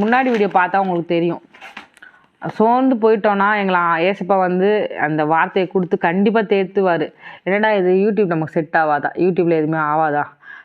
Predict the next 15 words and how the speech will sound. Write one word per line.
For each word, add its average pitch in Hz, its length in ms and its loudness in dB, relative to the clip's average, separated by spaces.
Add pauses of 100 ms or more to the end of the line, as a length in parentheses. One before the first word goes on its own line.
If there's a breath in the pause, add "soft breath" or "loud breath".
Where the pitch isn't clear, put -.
(120 loud breath)
நம்மளை 160 220 -2
யாருமே 170 460 0
YouTube-ல 160 380 0
நேசிக்கலையா, 156 460 -4
சப்ஸ்கிரைபர் 165 480 -2
ஏவாதா, 151 340 -2
ஆ, 156 40 -6 (240)
ஏறாதா, 151 300 0 (140)
வியூஸ் 190 280 0
போவாதா, 151 440 0 (380 loud breath)
இப்படியே 175 300 2
தான் 185 180 2
இருப்போமான்ட்டு 170 640 -2
நினைக்கும் 190 520 0
போதெல்லாம் 185 580 -2